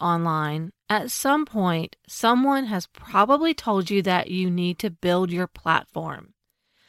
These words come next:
Whether it was a publisher who wanted to see a big email list or a sponsor who wanted to see thousands of podcast downloads, someone has told you your following isn't big enough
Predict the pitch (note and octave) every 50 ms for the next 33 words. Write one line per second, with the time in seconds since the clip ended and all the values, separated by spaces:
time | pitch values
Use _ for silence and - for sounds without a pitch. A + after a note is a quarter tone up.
0 | _ _ _ _ - A#3 B3 C4 D4 D4+ D4 C#4+ C4+ B3+ B3+ A3 A3+ G3+ - -
1 | - A3+ G#3+ G#3 B3+ C4+ C4+ - - D#4+ D#4 D#4 B3+ C4 A#3 G3+ F#3 G3 G3+ G3+
2 | G#3+ A3 G3+ G#3+ F#3+ - - G#3+ G3 F#3 F3 E3+ E3+ - F#3+ F#3 F3+ F3+ - -
3 | - G#3+ A#3+ B3+ B3+ B3+ B3+ B3+ B3 A#3+ A#3+ A#3+ A#3 A#3 A#3+ A3 - - - _
4 | _ _ _ _ _ _ _ - A#3 A3+ A3 A3+ G#3+ - A3 G#3 - - - A#3
5 | A3 A#3+ C4+ C#4 - E4+ E4 D#4+ C4 A#3+ C#4 C4+ A#3+ G3+ G3+ G3+ G3+ G3+ G#3+ G3+
6 | G3+ G3+ - - - F#3+ F3 E3+ - _ - G#3+ G3+ A3 A#3 A#3 A#3 A#3+ A#3 A#3
7 | A3 A3 G3 - - - F3 F3 F3+ - - G#3 F#3+ F3+ F3+ - - F#3+ F3 E3+
8 | E3+ E3+ E3 D#3 D3+ D3+ - - - - - _ _ _ _ _ _ _ _ _
9 | - - - D4 D4+ D#4 D4 B3 G3+ E3+ D#3 D#3 D#3 D#3+ D#3+ E3+ F#3+ F3+ - -
10 | - - G3+ G#3+ A3 G#3+ A3 A3+ A3+ A3+ A3+ G#3+ D3 F#3 F#3 F3+ - - F#3+ F3
11 | F3+ F#3 G3 G3+ G#3+ G#3+ G#3+ G#3 G3+ - - G3 F#3+ G3+ A#3+ A3 G#3 G3 G#3 F3+
12 | F#3 F3+ E3 E3 D#3+ D#3+ D#3+ -